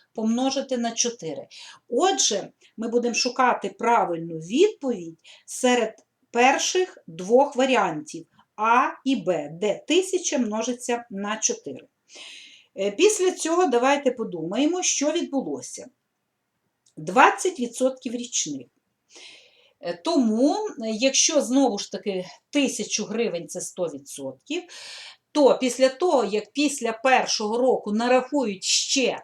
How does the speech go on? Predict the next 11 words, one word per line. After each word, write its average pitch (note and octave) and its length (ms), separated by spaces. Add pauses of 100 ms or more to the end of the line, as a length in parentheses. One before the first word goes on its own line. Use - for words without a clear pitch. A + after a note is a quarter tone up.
додатково G3 920
двадцять F#3 760
відсотків, F#4+ 800
то C4+ 180
вклад A3+ 580 (120)
уже G3 240
буде E3 400
сто - 760
плюс G3+ 420
двадцять, F4 680 (320)
сто E4 840